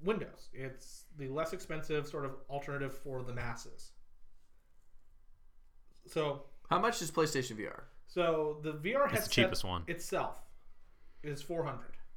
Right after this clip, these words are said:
Speaker 1: The launch bundle that I got, which included the camera, the Move controllers,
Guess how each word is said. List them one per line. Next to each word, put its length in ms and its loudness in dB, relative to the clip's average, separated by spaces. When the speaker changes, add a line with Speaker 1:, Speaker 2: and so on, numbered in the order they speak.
Speaker 1:
The 160 -2
launch 320 4
bundle 260 0
that 160 0
I 160 6
got, 240 6
which 120 -2
included 280 -2
the 80 -6
camera, 640 4
the 80 0
Move 180 0
controllers, 680 2